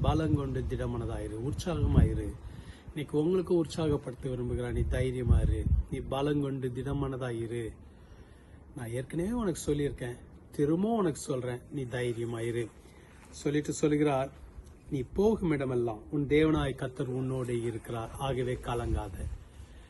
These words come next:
கர்த்தர் உங்களை அழைத்து செல்கிற இடங்களுக்கு கர்த்தர் உங்களோடு வருவார், அவர் உங்களோடு இருப்பார். இந்த மாதம் முழுவதும் உங்களை உற்சாகப்படுத்துகிற ஒரு வார்த்தையை கர்த்தர் கொடுக்கிறார்.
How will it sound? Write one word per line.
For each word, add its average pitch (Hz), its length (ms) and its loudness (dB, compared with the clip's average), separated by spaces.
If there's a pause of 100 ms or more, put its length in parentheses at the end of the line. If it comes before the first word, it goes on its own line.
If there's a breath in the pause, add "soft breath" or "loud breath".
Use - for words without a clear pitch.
(180 loud breath)
கர்த்தர் 139 360 -4
உங்களை 127 240 -2
அழைத்து 143 460 -2 (100)
செல்கிற 131 280 -2
இடங்களுக்கு 123 800 -4 (120)
கர்த்தர் 123 340 -6
உங்களோடு 110 400 -4
வருவார், 110 380 -8 (1200)
அவர் 139 220 -2
உங்களோடு 123 380 0
இருப்பார். - 320 -12 (720 loud breath)
இந்த - 140 4
மாதம் 135 300 0
முழுவதும் 170 680 6 (540)
உங்களை 131 240 -2
உற்சாகப்படுத்துகிற 139 920 -2
ஒரு 117 200 -2
வார்த்தையை 127 600 -2 (640 loud breath)
கர்த்தர் 127 420 -6
கொடுக்கிறார். 120 440 -8